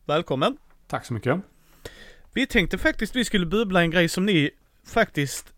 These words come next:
Speaker 1: aktivt gör i Svartviken och om man läser dina rollspel, för att du har gjort världens bästa rollspel enligt mig.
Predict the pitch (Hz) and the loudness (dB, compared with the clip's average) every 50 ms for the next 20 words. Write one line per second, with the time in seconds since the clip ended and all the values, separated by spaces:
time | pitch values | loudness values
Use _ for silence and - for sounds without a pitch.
0 | - - - - 220 - - - - 165 139 123 135 147 180 254 202 117 113 127 | -20 -6 0 0 0 0 0 -6 -4 -2 -2 -4 -4 -4 -2 0 0 0 0 -2
1 | 143 143 - 247 277 277 - 160 151 131 127 - - 165 160 - - 185 190 156 | -4 -2 -2 -2 -2 -2 -2 0 0 0 0 -2 -4 -4 -4 -4 -4 -4 -4 -4
2 | - - - - 156 151 147 151 151 165 175 165 151 - - 135 160 175 160 131 | -4 -8 -10 -8 -6 -4 -4 -4 -2 -2 -2 -4 -4 -4 -6 -6 -6 -6 -6 -6
3 | 117 - 156 190 214 - - 131 113 107 110 - - - 131 - - 143 135 143 | -6 -6 -6 -6 -8 -8 -4 -4 -4 -4 -4 -8 -8 -8 -8 -6 -4 -4 -2 0
4 | 156 190 196 151 143 - 180 180 139 127 143 - - 233 190 - 165 156 185 180 | 0 0 0 -2 -2 0 0 0 0 0 -4 -4 -2 -2 -2 -2 -4 -4 -4 -6
5 | 175 - 143 127 127 127 127 135 139 - 160 131 107 95 95 | -6 -4 -4 -4 -4 -4 -6 -6 -6 -4 -2 -2 -2 -2 -6